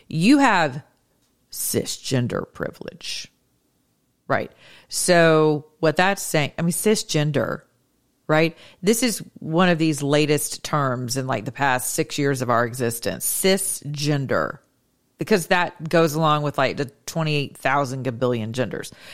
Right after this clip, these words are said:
So while there are two, uh, sexes, there are, like, fifty-seven different gender identifications,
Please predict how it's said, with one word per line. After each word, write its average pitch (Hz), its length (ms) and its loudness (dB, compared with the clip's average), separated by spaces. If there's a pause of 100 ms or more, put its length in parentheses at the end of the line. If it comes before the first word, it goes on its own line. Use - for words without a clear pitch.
(240)
So 165 420 4
while 147 340 2
there 147 160 4
are 139 60 4
two, 147 720 2 (1120)
uh, 139 300 2
sexes, 151 920 -2 (380)
there 160 340 4
are, 160 160 4
like, 147 200 2
fifty-seven 170 1120 0
different 147 500 -2
gender 135 340 0
identifications, 123 960 -4